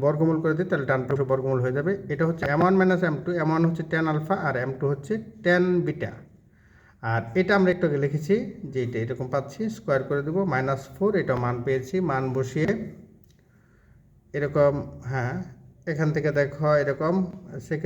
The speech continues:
স্কয়ার, ফোর sec স্কয়ার এরকম পাচ্ছি। এখানে এটা sec স্কয়ার এখানেও আছে, এখানেও আছে, কমন নিলে পারে ফোর cos sec স্কয়ার, cos sec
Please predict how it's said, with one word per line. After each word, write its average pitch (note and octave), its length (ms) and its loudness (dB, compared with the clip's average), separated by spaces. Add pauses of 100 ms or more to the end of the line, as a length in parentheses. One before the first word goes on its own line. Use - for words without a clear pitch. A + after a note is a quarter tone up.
(120)
স্কয়ার, C3+ 320 0 (220)
ফোর C#3+ 200 -4 (140)
sec C#3+ 140 -2 (140)
স্কয়ার D#3 300 2 (500)
এরকম C#3 320 -6
পাচ্ছি। C3+ 320 -6 (1120)
এখানে E3 280 2 (540)
এটা E3+ 220 2 (220)
sec F3 140 -4 (120)
স্কয়ার E3 260 -2
এখানেও D#3+ 300 0
আছে, E3 180 -4
এখানেও C#3 280 0
আছে, - 140 -6 (160)
কমন D3+ 280 0
নিলে C#3+ 220 0
পারে C3 140 0 (100)
ফোর D#3 240 -2
cos D#3+ 180 -4
sec D3+ 120 0 (120)
স্কয়ার, B2+ 280 -2
cos F3 140 2
sec F#3 120 2